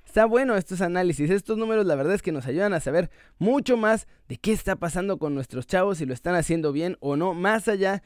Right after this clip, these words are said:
de lo que podamos percibir en el campo. Y bueno, vamos con Chucky Lozano, porque nuestro Muñe Diabólico marcó doblete, pero el Genoa tiene catorce positivos, muchachos, catorce positivos de cocobicho.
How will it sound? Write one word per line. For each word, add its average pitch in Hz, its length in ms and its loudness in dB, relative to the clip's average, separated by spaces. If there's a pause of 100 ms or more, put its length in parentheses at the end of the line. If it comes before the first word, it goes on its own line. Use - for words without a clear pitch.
(260)
de 135 100 -6
lo 123 100 -8
que 127 140 -12
podamos 165 500 0
percibir 151 680 0 (260)
en 143 160 -6
el 151 180 -4
campo. - 420 -4 (340)
Y 220 80 4
bueno, 269 340 4 (160)
vamos 262 320 2
con 220 280 -2 (240)
Chucky 294 640 2
Lozano, 226 440 2
porque 202 200 0
nuestro 196 300 0
Muñe 269 280 2
Diabólico 240 580 4 (120)
marcó 165 480 2 (300)
doblete, 196 380 4
pero 180 340 2
el 190 220 2
Genoa 202 380 4
tiene 262 240 0
catorce 220 640 4
positivos, 208 640 0
muchachos, 160 540 -4
catorce 233 520 2
positivos 190 540 0
de 190 100 0
cocobicho. 180 640 -2